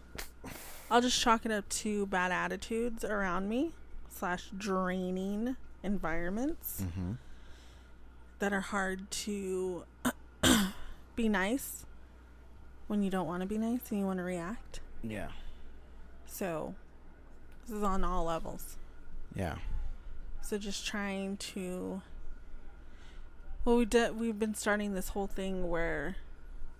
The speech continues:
Speaker 1: we meditate together.
Speaker 2: Oh, yeah.
Speaker 1: Which
Speaker 2: We
Speaker 1: has been pretty fun.
Speaker 2: we, <laughs> dude, we did a session, um, where it was a twenty minute, like, meditation sesh,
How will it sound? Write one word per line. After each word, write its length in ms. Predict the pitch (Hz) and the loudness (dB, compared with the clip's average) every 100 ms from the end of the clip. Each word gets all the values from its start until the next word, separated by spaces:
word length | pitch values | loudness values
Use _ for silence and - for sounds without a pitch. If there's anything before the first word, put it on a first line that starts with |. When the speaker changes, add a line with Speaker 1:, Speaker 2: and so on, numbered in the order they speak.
| - | -2
Speaker 1:
we 140 | 208 | 0
meditate 540 | 190 165 185 233 190 - | 2 0 -2 -6 -6 -2
together. 440 | 240 233 247 269 - - - - - - - - - 185 - | 0 2 2 0 -6 -16 -14 -8 2 2 2 -4 -6 -6 -4
Speaker 2:
Oh, 100 | - | 2
yeah. 680 | 82 80 82 87 87 82 80 76 | 4 4 4 6 6 4 2 2
Speaker 1:
Which 120 | 85 | 4
Speaker 2:
We 60 | 92 | 4
Speaker 1:
has 140 | 85 | 4
been 200 | 202 196 | 2 4
pretty 260 | - 190 180 | 4 2 0
fun. 320 | 180 180 185 - - | -2 0 -2 -2 2
Speaker 2:
we, 300 | 107 110 113 - - - - 120 | 4 6 6 6 4 4 2 0
<laughs> 500 | - - - - - | 0 0 0 0 4
dude, 220 | 101 92 | 4 4
we 80 | 101 | 4
did 180 | 113 | 4
a 60 | 107 | 4
session, 600 | - 90 98 - 117 135 135 - - - - - | 4 4 4 4 2 2 -2 -4 -6 -8 -14 -10
um, 480 | 82 69 53 58 - - - - - - - | -8 -6 -8 -8 -8 -10 -12 -16 -18 -18 -4
where 300 | 110 120 107 - | 6 8 8 6
it 80 | 117 | 6
was 200 | 123 127 | 6 4
a 40 | |
twenty 360 | - 120 127 120 | 2 2 4 6
minute, 380 | 117 117 - | 6 4 2
like, 260 | 78 92 - | -2 -2 -4
meditation 760 | 85 95 98 - 90 - 98 - | -2 -2 -2 0 0 0 -2 0
sesh, 440 | 57 58 - - | -2 -2 -4 -6